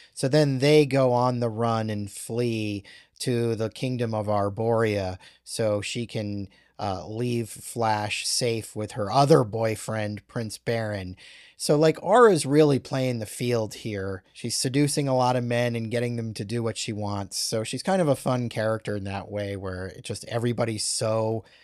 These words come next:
hot for her that they'll do whatever she says, like, risk their lives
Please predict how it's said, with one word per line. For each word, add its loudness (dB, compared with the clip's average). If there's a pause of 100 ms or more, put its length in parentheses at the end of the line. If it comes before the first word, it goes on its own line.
(200)
hot 0
for -4
her 0
that -10
they'll -6
do -6
whatever -2
she -8
says, -4
like, -8
risk -8
their -2
lives -4